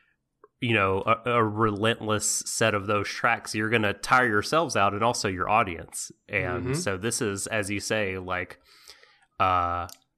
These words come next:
Speaker 1: a come down. It's a nice, chill, uh, moment, uh, some downtime with the boys after all the intensity of last week.
Speaker 2: Indeed, indeed. So yeah, that was, uh,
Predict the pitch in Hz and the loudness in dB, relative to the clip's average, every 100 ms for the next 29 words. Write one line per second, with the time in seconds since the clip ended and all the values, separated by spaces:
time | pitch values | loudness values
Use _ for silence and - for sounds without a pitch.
0 | - 139 - 185 123 78 78 78 - 117 | -8 -8 -2 -2 -2 -8 -10 -14 -12 -8
1 | - 113 117 120 - - - _ _ _ | -6 -4 -4 -4 -6 -12 -14 _ _ _
2 | - - - 131 123 110 104 101 - - | -8 -6 -2 0 2 0 -2 -6 -12 -20
3 | - _ _ - 95 95 90 104 123 101 | -20 _ _ 0 4 4 2 0 0 0
4 | 90 87 - - _ - 90 - 87 104 | -4 -8 -14 -20 _ -14 -10 -8 -2 0
5 | 120 123 104 87 87 87 - 98 - 87 | 0 0 -2 -2 -4 -10 -6 -6 -6 -6
6 | 90 87 87 - 107 98 - 101 107 101 | -6 -6 -8 -4 0 0 -2 0 2 2
7 | 101 92 90 - 113 - 98 82 80 - | 0 -6 -8 -4 -4 -4 -8 -8 -8 -8
8 | 85 90 87 - 90 80 - _ _ _ | -4 -2 -2 -6 -12 -14 -18 _ _ _
9 | - 127 113 139 123 - 113 95 117 101 | -8 -6 -2 -2 -2 -6 -16 -8 -6 -6
10 | - _ _ _ _ _ _ _ _ _ | -12 _ _ _ _ _ _ _ _ _
11 | - _ - - 147 147 151 147 127 117 | -20 _ -6 -2 2 4 2 0 -2 -4
12 | 139 117 113 | -2 -2 -4